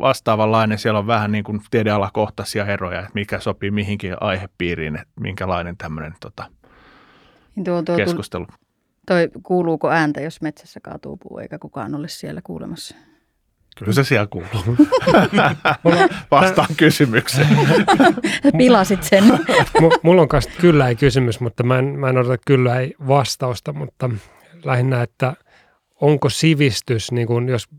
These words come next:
Speaker 3: mietitään globaalina ilmiönä, me Suomi ollaan aika pieni alue, mutta onko se menossa niin kun, ollaanko me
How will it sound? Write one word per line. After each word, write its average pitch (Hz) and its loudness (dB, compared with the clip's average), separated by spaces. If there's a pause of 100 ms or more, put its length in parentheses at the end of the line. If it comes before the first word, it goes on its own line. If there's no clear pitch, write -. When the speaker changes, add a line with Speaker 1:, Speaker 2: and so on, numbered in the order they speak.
Speaker 3:
mietitään 127 -4
globaalina 123 0
ilmiönä, 131 -6
me 123 -6
Suomi 120 -2
ollaan 117 -4
aika 117 -6
pieni 120 -2
alue, 123 -8
mutta 135 -14
onko 135 -8
se - -6
menossa 131 -2
niin 127 0
kun, 120 -2 (1500)
ollaanko 175 -2
me 143 -4